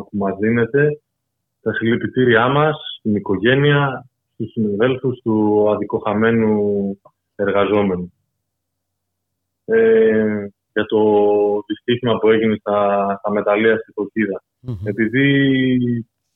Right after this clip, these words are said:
Speaker 1: είμαι και μέλος της Ομοσπονδίας Μεταλλορύχων Ελλάδος
Speaker 2: Μμμ.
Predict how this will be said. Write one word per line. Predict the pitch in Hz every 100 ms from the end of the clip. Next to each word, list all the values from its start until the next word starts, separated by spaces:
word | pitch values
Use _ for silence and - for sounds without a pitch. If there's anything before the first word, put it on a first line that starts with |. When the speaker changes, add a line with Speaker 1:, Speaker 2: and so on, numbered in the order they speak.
| _ -
Speaker 1:
είμαι | 123 131
και | 123
μέλος | 117 123 123 113
της | -
Ομοσπονδίας | 117 113 - 101 107 120
Μεταλλορύχων | 110 101 101 101 110 110 98
Ελλάδος | 92 101 107 131 147 - _ _
Speaker 2:
Μμμ. | 117 107 _